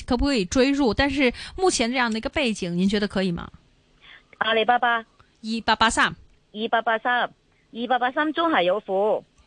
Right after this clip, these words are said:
Speaker 1: 嗯。
Speaker 2: 呃，中海油服，呃，我覺得仲有得行嘅。
Speaker 1: 嗯。
Speaker 2: 吓，但係，呃，因為個油價呢，升得急，噉佢跟，跟咗一轉，而家呢，
Speaker 1: 係。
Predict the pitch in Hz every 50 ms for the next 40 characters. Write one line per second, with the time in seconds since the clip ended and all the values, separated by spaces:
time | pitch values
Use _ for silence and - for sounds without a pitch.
0 | _ - 233 240 226 202 165 - - _ _ _ _ _ _ _ - - 220 -
1 | 349 - - - - _ _ _ - 403 427 440 440 415 359 311 247 247 269 311
2 | 339 294 220 202 202 - - 214 208 185 - - 196 202 196 190 190 - 156 208
3 | 247 269 269 269 311 311 - - 233 202 208 208 202 208 208 208 185 - - 196
4 | 185 214 254 294 294 320 302 247 208 180 160 160 170 175 180 170 156 127 92 -
5 | _ _ 247 254 254 233 202 180 170 208 202 190 190 - - _ _ _ - 240
6 | 254 262 247 240 233 240 240 233 - 220 226 233 254 294 339 339 277 - 233 226
7 | 208 160 160 170 - 214 220 233 254 262 269 269 269 - - - - _ _ -
8 | 294 285 285 294 269 - _ _ _ _ _ _ _ _ _ _ _ - 285 -
9 | _ _ _ _ _ - 220 285 - 302 240 - - 277 269 277 277 277 262 -
10 | 294 294 277 262 214 220 240 - - - 208 175 151 - - - - _ - 185
11 | 202 220 269 277 285 302 320 -